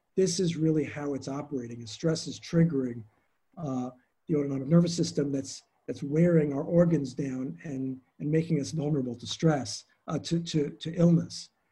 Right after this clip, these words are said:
um, and even cancer, because immunity is powerfully impacted. Even just the perception that I'm alone, uh, shifts the way my immune system operates, so that I'm, uh, my immune system is operating like a,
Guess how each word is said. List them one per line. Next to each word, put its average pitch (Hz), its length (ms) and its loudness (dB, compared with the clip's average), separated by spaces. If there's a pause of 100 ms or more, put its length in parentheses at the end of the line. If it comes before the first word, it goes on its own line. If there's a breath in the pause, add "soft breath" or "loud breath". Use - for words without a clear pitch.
(180)
um, 131 480 -4 (560 loud breath)
and 143 260 -2
even 170 260 6
cancer, 151 640 0
because 143 320 -4
immunity 160 440 6
is 131 100 -2
powerfully 165 540 -2
impacted. 135 440 -6
Even 233 220 2
just 202 200 0
the 190 60 -2
perception 170 640 -2
that 147 140 -6 (120)
I'm 147 200 -4
alone, 143 640 2 (680 soft breath)
uh, 127 260 -8 (300)
shifts - 340 -2
the 165 100 0
way 151 180 2
my 135 200 -4
immune 151 260 4
system 139 360 -2
operates, 131 580 -6 (340)
so - 180 -2
that 151 120 0
I'm, 131 200 -4 (340)
uh, 160 200 -4
my 139 120 0
immune 160 200 6
system 160 260 0
is 127 140 -6
operating 143 640 -2 (340)
like 135 200 -6
a, 143 240 -4